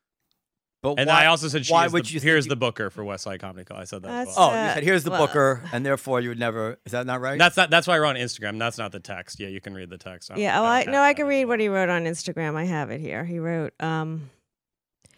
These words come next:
Speaker 2: Oh, there was a longer one. Oh, yeah,
Speaker 3: yeah,
Speaker 2: that's funny.
Speaker 3: a,
Speaker 2: This is a
Speaker 3: "And
Speaker 2: long
Speaker 3: just
Speaker 2: one.
Speaker 3: like that, I'll never perform there again. It's that easy, folks.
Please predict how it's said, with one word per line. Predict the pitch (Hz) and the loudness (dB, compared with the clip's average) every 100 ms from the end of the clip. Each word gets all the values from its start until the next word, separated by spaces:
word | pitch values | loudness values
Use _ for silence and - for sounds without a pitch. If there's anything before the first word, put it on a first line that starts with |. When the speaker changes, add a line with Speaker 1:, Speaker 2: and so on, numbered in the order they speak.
| _ - | _ 0
Speaker 2:
Oh, | 135 | 4
there | 147 | 4
was | 135 | 4
a | 127 | 0
longer | 120 120 120 113 | 0 -2 -2 -2
one. | 104 | -4
Oh, | 113 117 | -2 0
yeah, | 107 | 4
Speaker 3:
yeah, | 190 143 | 4 4
Speaker 2:
that's | 98 | 0
funny. | - 101 | -6 -2
Speaker 3:
a, | 143 | 0
Speaker 2:
This | 196 127 | 0 -2
is | |
a | 139 | 0
Speaker 3:
"And | 208 | 2
Speaker 2:
long | |
Speaker 3:
just | 202 262 | 4 2
Speaker 2:
one. | 285 | 2
Speaker 3:
like | 277 | 2
that, | - 220 | 4 4
I'll | 208 | 4
never | 196 208 226 | 2 2 0
perform | 208 185 196 180 | -4 -2 0 2
there | 175 | 2
again. | 175 160 147 147 | 2 2 0 0
It's | 160 | -2
that | 190 185 | -2 0
easy, | 170 165 160 | 0 -2 -2
folks. | 165 143 139 | 0 0 -2